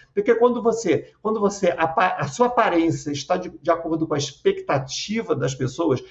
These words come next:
porque as pessoas sabem que você vai falar, ou, expecta-, ou as pessoas te encontram em um determinada,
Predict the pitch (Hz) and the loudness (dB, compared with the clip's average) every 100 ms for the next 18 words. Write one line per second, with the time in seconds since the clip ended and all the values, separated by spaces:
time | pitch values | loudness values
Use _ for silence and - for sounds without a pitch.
0 | - - 165 185 165 143 - 156 147 - | -16 -6 -2 -2 -2 -6 -2 0 0 0
1 | 208 233 240 208 202 - 185 185 202 147 | 0 0 -4 -6 -4 -2 -4 -2 -2 0
2 | 123 - 202 202 - - 196 190 196 180 | 0 2 2 2 0 -6 -6 2 2 2
3 | - 180 - 180 - 214 - 208 220 214 | 0 -4 -4 -4 -4 -6 0 4 4 4
4 | 170 180 233 226 226 190 196 175 170 - | 0 2 2 2 4 2 4 2 0 -6